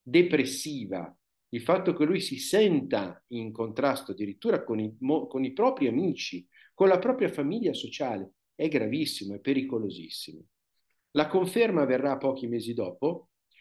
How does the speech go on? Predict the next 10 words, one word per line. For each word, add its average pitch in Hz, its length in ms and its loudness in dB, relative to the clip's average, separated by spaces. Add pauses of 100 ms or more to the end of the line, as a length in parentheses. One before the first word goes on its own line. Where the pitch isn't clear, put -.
(140)
perché 147 320 2
la 139 100 6
madre 151 400 4
di 123 100 -4
Gabriele 120 880 -2
chiamerà 123 500 -2
in 113 180 -4
usm 117 560 -4
per 123 200 -4
avvisarci 117 960 -2